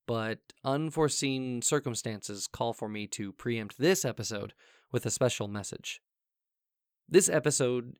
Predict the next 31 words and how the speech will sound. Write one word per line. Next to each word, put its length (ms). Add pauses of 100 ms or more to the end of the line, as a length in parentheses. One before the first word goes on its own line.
is 280
the 180
final 360
performance 840
of 220
my 120
dear 240
friend 680
and 260
frequent 380
contributor, 580 (260)
Carl 300
Bly. 440 (1200)
We 100
recorded 420
this 180
episode 380
at 60
the 40
start 260
of 120
May, 480 (100)
and 420
about 220
a 80
week 300
later, 500
Carl 420
passed 380
away 240
tragically. 680